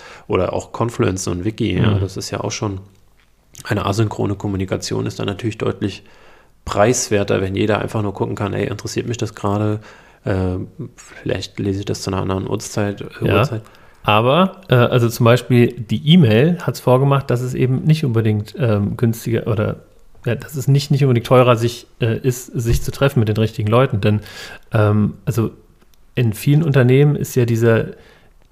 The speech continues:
Speaker 2: diese E-Mail-Kultur völlig, völlig außer Rand und Band, wo
Speaker 1: Ja.
Speaker 2: du halt am
Speaker 1: Ja.
Speaker 2: Tag irgendwie siebzig, achtzig E-Mails bekommst, wo du einfach nur in Kopie bist und das dich überhaupt nichts angeht.
Speaker 1: Bin ich voll bei dir, ist natürlich völliger Quatsch. Also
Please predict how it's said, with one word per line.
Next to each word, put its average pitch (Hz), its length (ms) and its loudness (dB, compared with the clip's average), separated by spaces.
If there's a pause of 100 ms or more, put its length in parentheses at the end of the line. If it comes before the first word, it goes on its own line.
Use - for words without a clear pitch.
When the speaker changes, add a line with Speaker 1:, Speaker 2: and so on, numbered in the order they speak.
(120)
Speaker 2:
diese 113 300 0
E-Mail-Kultur 127 880 4
völlig, 147 640 0
völlig - 440 -4
außer 131 280 0
Rand 123 180 0
und 123 100 0
Band, 127 280 2
wo 113 60 0
Speaker 1:
Ja. - 40 -2
Speaker 2:
du - 140 0
halt 113 180 0
am 123 80 -4
Speaker 1:
Ja. 113 80 -2
Speaker 2:
Tag 135 260 2
irgendwie 123 300 -2
siebzig, 143 500 -4
achtzig - 380 -6
E-Mails 151 240 4
bekommst, 135 420 -2
wo 127 60 2
du 127 60 4
einfach 143 260 0
nur 135 180 4
in 135 60 2
Kopie 156 380 0
bist 143 280 -2
und 135 140 -4
das - 220 -12
dich 160 220 -8
überhaupt 131 340 -2
nichts - 160 -4
angeht. 113 360 -4 (200)
Speaker 1:
Bin 110 140 2
ich 113 120 -2
voll 117 220 4
bei 113 180 4
dir, 113 160 4
ist 104 140 0
natürlich 110 400 -4
völliger 110 320 -2
Quatsch. - 420 -4
Also 98 380 -4